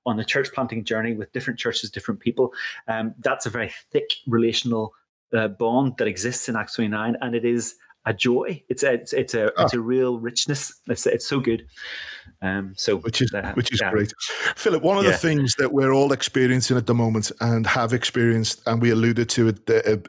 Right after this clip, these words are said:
Speaker 2: at the beginning of this podcast, obviously, is the covid nineteen pandemic.
Speaker 1: Mm. Mm-hmm.
Speaker 2: Um,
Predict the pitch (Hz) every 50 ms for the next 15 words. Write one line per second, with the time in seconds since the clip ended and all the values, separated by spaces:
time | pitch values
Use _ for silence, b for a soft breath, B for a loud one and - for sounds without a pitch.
0 | - 117 110 - 117 104 110 101 123 117 117 113 101 95 101 - - - 117 117
1 | 113 - 131 110 101 - - - 123 120 113 120 110 - 113 113 113 - 113 -
2 | - 110 - - 117 113 110 113 95 101 113 110 110 107 - 113 110 110 104 -
3 | - 98 104 101 107 110 113 98 - - - - - - 117 117 110 92 B B
4 | B B B - - - 120 117 - - 143 143 131 131 127 127